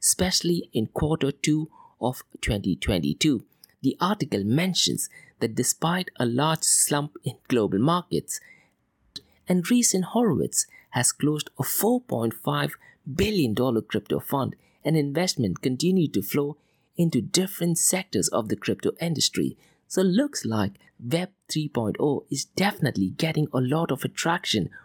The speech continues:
from the venture capital and institutional investors. Christie's, the British auction house, which was founded in seventeen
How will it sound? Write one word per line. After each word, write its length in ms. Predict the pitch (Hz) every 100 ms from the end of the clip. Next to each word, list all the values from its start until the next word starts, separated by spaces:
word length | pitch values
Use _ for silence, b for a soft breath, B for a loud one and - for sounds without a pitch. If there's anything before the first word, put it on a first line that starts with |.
| B B
from 380 | - 143 143 - _ -
the 280 | 143 147 -
venture 280 | 143 127 123
capital 500 | - 165 - 160 156 -
and 140 | 147
institutional 600 | 131 - 113 117 - 101
investors. 640 | 101 101 180 - 95 - - b b b _
Christie's, 600 | - 254 - - 90 - - b b
the 80 | 123
British 440 | 120 180 185 175 - 147
auction 380 | 143 - 113
house, 360 | 110 135 123 -
which 140 | 147 135
was 140 | 120
founded 500 | - 160 175 107 - b b b
in 160 | 135 127
seventeen 640 | - 175 180 175 170 170